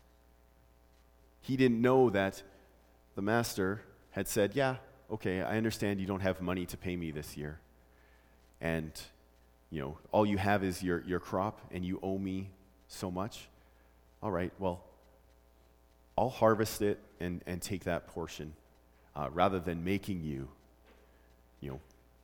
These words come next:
come up with the money which you don't have." We don't know. We don't know if this is the exact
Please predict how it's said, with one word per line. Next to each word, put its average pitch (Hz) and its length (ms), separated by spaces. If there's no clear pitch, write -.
come 110 180
up 101 160
with 95 160
the 92 80
money 90 260
which 71 220
you 85 80
don't 78 220
have." 71 240
We 131 80
don't 143 220
know. 123 320
We 135 100
don't 139 140
know 135 120
if 135 100
this 131 180
is 120 80
the 123 120
exact 107 500